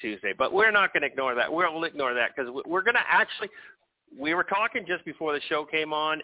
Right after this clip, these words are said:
and we're going to move our, the show back to Wednesday nights. Uh, with the season coming up, and we're gonna have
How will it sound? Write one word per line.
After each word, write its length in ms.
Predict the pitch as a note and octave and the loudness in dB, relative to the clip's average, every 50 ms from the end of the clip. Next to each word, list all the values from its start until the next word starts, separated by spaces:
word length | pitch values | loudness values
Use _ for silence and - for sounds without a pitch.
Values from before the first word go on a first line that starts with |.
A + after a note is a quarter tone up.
| - - | -4 -4
and 380 | C#3+ C#3 C#3 C3+ C3+ C3+ - - - | -4 -2 -4 -4 -6 -6 -8 -8 -8
we're 180 | - C#3 E3 F3 | -4 -4 -4 -2
going 320 | F3 - G3+ G3+ G#3 G3 G3+ | -2 -2 -2 -2 -2 -4 -6
to 60 | F#3+ | -8
move 340 | E3 D#3+ E3+ E3+ E3+ E3+ D#3 | -6 -4 -4 -4 -4 -4 -2
our, 240 | - D3 C#3 A#2+ A#2+ - C3+ | -2 0 0 -2 -4 -6 -8
the 80 | A#2+ - - | -8 -6 -4
show 300 | - E3+ D3+ C#3+ C3+ C3 - - - A#2 G#2+ _ - | -2 -2 0 -2 -2 -6 -12 -18 -20 -20 -20 _ 4
back 280 | D3 C#3+ D3+ E3+ F#3+ - - - - | 6 6 6 6 4 2 -2 -4 -2
to 100 | F3+ E3 D#3+ | -2 -2 -2
Wednesday 540 | C#3 C#3 C3+ C#3+ D3 C#3+ - - D3+ C3 | -2 -2 -2 -2 -2 -6 -4 -2 -2 0
nights. 380 | A#2+ A#2+ A#2 B2+ D#3 F3 - - - - - - - - - - - | 2 2 2 2 2 0 -2 -8 -20 -20 -20 -20 -20 -20 -20 -6 0
Uh, 160 | - A#2+ B2 | 2 4 4
with 160 | B2+ C3 C3 | 2 2 -2
the 80 | - A2 - | -6 -6 -4
season 320 | - F#3 F#3+ F3+ E3 F3+ E3+ - | -2 -2 -2 -2 -4 -8 -4 2
coming 320 | F3+ F3 E3+ E3+ E3+ D#3+ | 2 4 4 4 2 2
up, 400 | D#3+ D3+ D#3 D#3+ D#3+ D#3 D#3 - - - | 4 4 6 6 6 6 4 2 0 0
and 320 | - D3 C#3+ C#3 C3 B2+ B2+ | 2 4 4 4 4 2 2
we're 160 | A#2+ A#2+ A#2 | 0 0 0
gonna 140 | A#2+ A#2+ B2 | 2 4 4
have 160 | B2 A2 A2 | 4 2 2